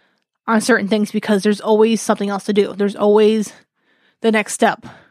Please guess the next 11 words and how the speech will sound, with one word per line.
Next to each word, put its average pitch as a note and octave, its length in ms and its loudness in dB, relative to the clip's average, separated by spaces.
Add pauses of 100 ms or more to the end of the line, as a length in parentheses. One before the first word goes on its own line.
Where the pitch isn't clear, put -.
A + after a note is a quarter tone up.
(340)
going A#3 240 2
higher, G#3+ 340 -2
going A3 300 -4
better, G3 240 0
going G#3 200 -2
faster, F#3 360 -6
all A3 360 -2
these B3+ 120 0
different G#3+ 260 -8
things. - 320 -14 (840)
Like, A3+ 180 -2